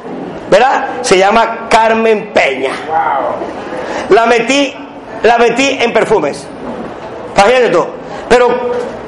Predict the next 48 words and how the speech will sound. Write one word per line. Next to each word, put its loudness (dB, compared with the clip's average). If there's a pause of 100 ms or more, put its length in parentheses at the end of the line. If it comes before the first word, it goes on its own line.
(140)
una 4
semana 2
después, 0 (120)
ahí 2
mismo, -2 (160)
quince 2
días 4
después, 0
me -4
presentan -2
Tien. -4 (320)
Y 2
vuelvo 4
a 4
venir 2
para 2
acá 0
y -6
le -4
digo, -2
"Carmen, 0
¿sabes 2
ese -2
proyecto -2
que 0
te -2
presenté? -2
Que 2
era 4
muy 4
bueno, 0 (500)
tengo 4
otro 2
mejor". 0 (1300)
Y 2
ella 4
no 4
creyó 2
en 0
mí. -2 (880)
Ella 2
creyó 2
que 2
yo 0
era 4
un -2
simple 0
charlatán. 0